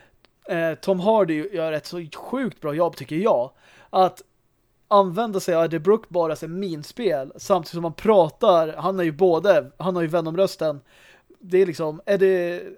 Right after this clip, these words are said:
Tom Hardy spelar mot sig själv och så har de bara lagt ett filter på för att göra Venoms röst lite hårdare. Så jag tycker ändå att han klarar det där skitbra, att kunna spela mot sig själv på det där viset. Så det är jag riktigt nöjd med, hur han kan göra så bra roll.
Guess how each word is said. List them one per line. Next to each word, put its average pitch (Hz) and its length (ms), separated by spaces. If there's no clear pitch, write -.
Tom 202 180
Hardy 196 220
spelar 165 320
mot 156 180
sig 165 100
själv 165 340
och - 180
så 180 80
har 185 40
de 170 80
bara 156 80
lagt - 340
ett - 120
filter 214 380
på 143 180
för 151 120
att 143 160
göra 147 200
Venoms 147 400
röst 180 220
lite 131 180
hårdare. 147 520
Så - 100
jag 185 100
tycker 185 280
ändå 185 240
att 165 180
han 196 180
klarar 160 220
det 151 60
där 165 280
skitbra, 196 840
att - 100
kunna 143 200
spela 139 300
mot 135 160
sig 143 100
själv 208 220
på 123 120
det 127 60
där 139 100
viset. 156 520
Så 185 180
det 180 160
är 196 80
jag 139 240
riktigt 147 320
nöjd 135 160
med, 135 180
hur 135 240
han 135 140
kan 131 200
göra 131 240
så 131 260
bra 123 400
roll. 123 400